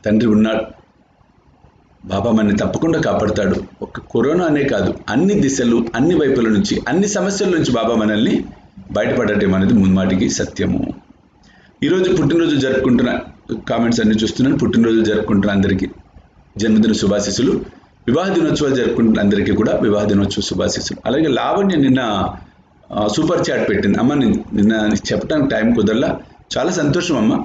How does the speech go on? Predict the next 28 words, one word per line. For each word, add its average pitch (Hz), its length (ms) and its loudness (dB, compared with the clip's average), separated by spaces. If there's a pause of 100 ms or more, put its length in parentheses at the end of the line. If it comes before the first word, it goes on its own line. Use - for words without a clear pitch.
నీ 107 80 2
ప్రెగ్నెన్సీ 107 480 0
కన్ఫర్మ్ 107 400 2
అయిందని 107 300 2
నువ్వు 98 260 0
మెసేజ్ 92 400 2
ఇచ్చావు - 580 -4
గురూజీ. 101 320 0 (1200)
మన 107 140 -2
సాయి 117 300 -2
సర్వస్వం 110 440 0
సాయినాథుడి 98 560 0
దయ 92 180 0
వల్ల." 92 240 0
చాలా - 440 -6
సంతోషం 98 500 0 (760)
అమ్మ. 143 160 2
డెలివరీ 147 380 0
అయ్యేంత 139 220 2
వరకు 120 360 0 (140)
ఓం 135 300 2
సులభ 156 360 0
దుర్లభాయ 117 540 0
నమః 107 360 0
అన్న 110 140 2
నామస్మరణ 95 500 2
చేయి 95 280 2
తల్లి. 92 320 -2